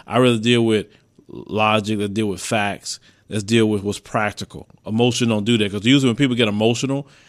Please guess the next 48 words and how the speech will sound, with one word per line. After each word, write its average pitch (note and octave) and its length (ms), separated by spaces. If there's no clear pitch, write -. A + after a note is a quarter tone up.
they B2+ 140
don't A2 260
think C3 200
straight, C#3 520
and A#2 120
they A2 40
make A#2 160
decisions B2 360
out B2 160
of A#2 60
emotion A#2+ 440
that A2 140
has A2 240
no A#2 160
logic, A2+ 420
no A2+ 120
facts, G#2+ 460
nothing A2 240
practical G#2+ 380
in A#2 200
it. - 180
So A2 140
that's A2+ 180
why A#2+ 140
I G#2+ 80
don't G#2+ 300
like G#2+ 240
too - 120
much A2 160
emotion, G#2 380
especially G#2+ 400
in F#2 100
decision F#2 380
making. D#2+ 380
If G#2+ 220
someone's A#2+ 420
emotional, A#2+ 540
never A2+ 320
make G#2 220
a G2 40
major G2 280
decision F2+ 420
with E2 140
that, D#2+ 280
because F#2 380
you're A2+ 160
gonna G#2 140
make G2+ 220